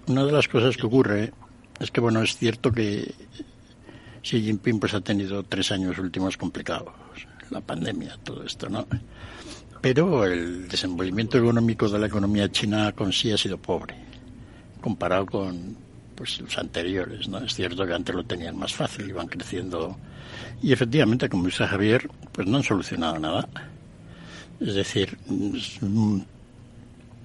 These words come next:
salvo el último año también meterse con las tecnológicas, ¿no? Ideológicamente volver a tratar de recuperar el espíritu chino y dejarse de llevar por, digamos, la contaminación occidental.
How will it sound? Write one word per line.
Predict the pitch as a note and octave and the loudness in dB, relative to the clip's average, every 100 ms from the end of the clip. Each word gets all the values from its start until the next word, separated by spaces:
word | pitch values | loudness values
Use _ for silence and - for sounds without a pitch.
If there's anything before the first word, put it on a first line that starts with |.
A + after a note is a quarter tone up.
| - - - - - | -18 -16 -16 -18 -6
salvo | - - G2+ F#2+ F#2 | 0 2 4 2 2
el | F#2+ G2+ | 2 2
último | G2+ - B2 B2 | 0 4 6 8
año | A#2+ | 6
también | A2 A2 A#2+ D3 | 6 6 8 6
meterse | A2 G2+ G#2+ - A#2+ | 6 6 4 4 4
con | A#2 | 4
las | G#2+ - | 4 4
tecnológicas, | A2 F#2+ F#2+ D3+ - G#2 F2 E2+ G2 - | 2 4 4 4 4 2 0 -4 -6 -6
¿no? | G#2 B2+ | -4 -4
Ideológicamente | - F#2 F2+ G2+ - A#2+ A2 G#2+ G#2 G#2 | -6 -4 -2 0 0 2 2 2 0 0
volver | G2 G2 G2 | 0 0 0
a | F#2+ G2 | -2 -2
tratar | - F#2 F2+ G#2 F#2 | -4 -6 0 0 0
de | G2+ | 0
recuperar | F#2 F#2+ F2 F2 G#2 G2+ | 0 -4 -4 -2 -2 -2
el | F#2+ | -2
espíritu | - - G#2+ G2 F2 | -4 -2 -2 -2 -2
chino | - C3 C3 F#2 | 2 2 2 -2
y | |
dejarse | E2+ - - - A2 | -4 -6 -4 -2 0
de | F#2 | -2
llevar | E2+ F2+ G2 F#2+ | -6 -6 -4 -4
por, | - - - - - - - - - | -4 -8 -8 -14 -18 -16 -16 -16 -8
digamos, | A2+ G2 F#2 | -6 -2 -2
la | |
contaminación | F#2+ F#2 F#2 F2+ E2+ D#2+ - A#2 | -2 -2 0 0 -2 -2 2 2
occidental. | G#2 F2+ E2 - E3+ G#2+ | 2 -2 -2 2 2 2